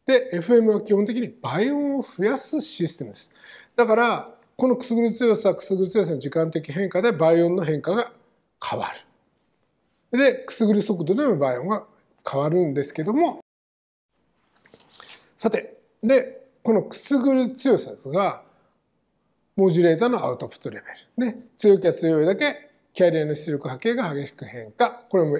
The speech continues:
絵で見た通りです。くすぐり技の時間的変化、モジュレーターのレベルのイージー。イージーでもできるし、リアルタイムでもできる。で、ここです。キャリアの出力波形の変化を作り出していて、これフィルター型のシンセとの最大の違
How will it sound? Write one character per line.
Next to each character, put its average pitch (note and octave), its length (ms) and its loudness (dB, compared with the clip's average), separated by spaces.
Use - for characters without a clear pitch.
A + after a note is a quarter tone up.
絵 D#3 80 2
で C#3+ 100 -2
見 D#3+ 140 0
た B2 140 -6
通 E3 100 0
り G#2 80 -18
で - 120 -18
す。 - 120 -20
く - 60 -16
す G3 140 -4
ぐ F#3+ 80 2
り G3+ 60 6
技 G3 200 2
の F#3+ 160 -4
時 C#3+ 140 -6
間 C#3+ 200 -4
的 C3 220 -10
変 C3+ 220 -6
化、 - 260 -2
モ D#3+ 140 -4
ジ D3+ 100 -2
ュ D#3+ 60 4
レ D#3 140 6
ー D#3 60 -2
タ D3+ 100 0
ー C#3 100 -6
の C3+ 120 -8
レ C#3 120 -2
ベ C3+ 160 -4
ル C#3+ 100 -12
の A3 260 -2
イ C3+ 120 -10
ー A#2+ 40 -12
ジ A2+ 280 -18
ー。 A#3+ 180 6
イ - 20 6
ー A3+ 40 4
ジ A3 120 2
ー A3+ 100 4
で G#3+ 80 6
も F#3+ 120 2
で F#3 100 2
き A#3 120 -4
る A3 100 0
し、 - 380 -2
リ D#3+ 180 0
ア D3+ 80 0
ル C3 80 -4
タ C#3 140 -8
イ A#2+ 40 -10
ム D3+ 80 -6
で G#3 80 2
も - 120 -6
で - 100 -14
き - 140 -18
る。 - 100 -20
で、 B3 140 4
こ - 140 -6
こ G#3+ 120 8
で G#3 140 6
す。 - 240 -14
キ - 80 2
ャ B3+ 80 10
リ B3 100 8
ア A3 40 4
の G3 100 2
出 - 160 -6
力 G#3+ 180 4
波 G#3 60 0
形 G3 160 0
の D#3 80 -4
変 E3+ 220 -2
化 E3+ 100 2
を D3+ 100 2
作 - 220 0
り D3+ 60 4
出 D#3+ 100 2
し D#3 100 -10
て D#3 120 -12
い - 20 -12
て、 - 100 -2
こ - 120 -6
れ F3+ 80 6
フ F3+ 120 -2
ィ F#3 40 2
ル C4+ 200 2
タ C4 100 4
ー B3+ 60 2
型 A#3+ 200 2
の G#3+ 80 -2
シ G#3 160 0
ン F#3+ 40 0
セ - 140 -12
と - 80 -20
の A#2+ 60 -16
最 E3+ 320 0
大 E3+ 200 4
の D#3+ 100 -4
違 D3+ 40 -10